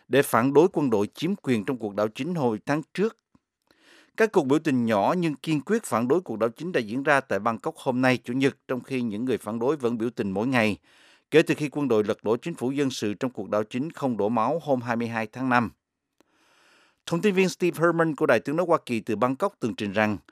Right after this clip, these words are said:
những người biểu tình sử dụng các mạng xã hội để thông báo cho nhau địa điểm tụ tập biểu tình cách xa các lực lượng an ninh, và sau đó các nhóm an ninh sẽ kéo đến giải tán các đám đông biểu tình.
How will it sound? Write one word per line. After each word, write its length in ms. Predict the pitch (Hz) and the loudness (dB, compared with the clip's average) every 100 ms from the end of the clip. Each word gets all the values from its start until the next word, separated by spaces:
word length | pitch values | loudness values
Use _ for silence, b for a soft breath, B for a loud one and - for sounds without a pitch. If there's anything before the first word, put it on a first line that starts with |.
| b b b - | b b b 0
những 160 | 143 | 2
người 180 | 185 143 | 6 6
biểu 160 | 120 160 160 | 6 2 0
tình 140 | 120 | -2
sử 180 | - 147 | -2 -4
dụng 240 | 143 113 | -2 -2
các 220 | 139 190 | -2 -2
mạng 220 | 139 107 107 | 2 2 2
xã 200 | - 143 | 0 0
hội 280 | 143 110 | 2 2
để 120 | 104 123 | 2 -2
thông 220 | 151 139 | -2 2
báo 160 | 143 | 2
cho 140 | 185 156 | 2 -2
nhau 240 | 139 127 | 0 0
địa 140 | 110 98 | -2 -4
điểm 220 | 104 135 - | -6 -6 -4
tụ 140 | 113 | -4
tập 180 | - 98 | 0 -2
biểu 180 | 110 131 135 | -2 -6 -2
tình 220 | 117 101 | -4 -2
cách 140 | 165 - | -4 -4
xa 260 | - 139 123 | -4 -4 -2
các 140 | 160 | -4
lực 120 | 117 | -4
lượng 200 | 98 95 | -4 -4
an 160 | 101 120 | -2 0
ninh, 220 | 135 131 - _ b b b b | 2 2 -2 _ b b b b
và 200 | - 123 | 2 4
sau 240 | 123 151 147 | 4 2 4
đó 200 | 139 180 | 6 6
các 180 | 202 185 | 4 -2
nhóm 180 | 180 | 0
an 140 | 170 147 | 2 2
ninh 140 | 143 | 0
sẽ 180 | 127 107 | 0 -4
kéo 220 | 107 143 | 0 0
đến 240 | 147 147 175 | 0 0 0
giải 200 | 110 120 | -2 -2
tán 360 | - 120 156 - | 0 0 0 -4
các 160 | 170 139 | -8 -6
đám 160 | 151 | -4
đông 180 | 139 113 | -2 -2
biểu 120 | 101 | -4
tình. 240 | 110 107 | -2 -2